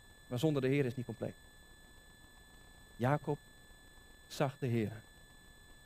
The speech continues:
En dan staat er in mijn vertaling bovenaan die ladder. En ladder staat schuin gedrukt, cursief. Niet om te zeggen dat is een belangrijk woord. Maar het geeft dan aan dat het niet zo letterlijk in de grondtekst staat op die manier.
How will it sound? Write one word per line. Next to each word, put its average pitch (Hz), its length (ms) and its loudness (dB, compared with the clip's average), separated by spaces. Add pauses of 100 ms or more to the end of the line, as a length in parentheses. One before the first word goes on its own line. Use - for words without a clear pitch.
(520)
En 135 100 8
dan 151 80 10
staat 202 320 10
er 196 60 10
in 175 100 8
mijn 196 200 10
vertaling 190 500 8
bovenaan 196 560 10
die 180 140 6
ladder. 175 300 10 (400)
En 147 120 8
ladder 208 240 10
staat 165 200 8
schuin 175 320 6
gedrukt, 190 500 4 (280)
cursief. 190 560 6 (440)
Niet 160 200 2
om 151 60 -2
te 143 100 2
zeggen 143 180 6
dat 139 120 8
is 139 60 -2
een 143 80 6
belangrijk 135 360 6
woord. 143 400 6 (1120)
Maar 143 100 6
het 139 100 2
geeft 175 200 10
dan 160 120 8
aan 202 140 10
dat 196 80 8
het 175 100 6
niet 294 180 4
zo 208 160 6
letterlijk 277 320 6
in 240 80 6
de 214 80 6
grondtekst 262 480 2
staat 156 220 4
op 156 80 -2
die 180 120 4
manier. 185 380 6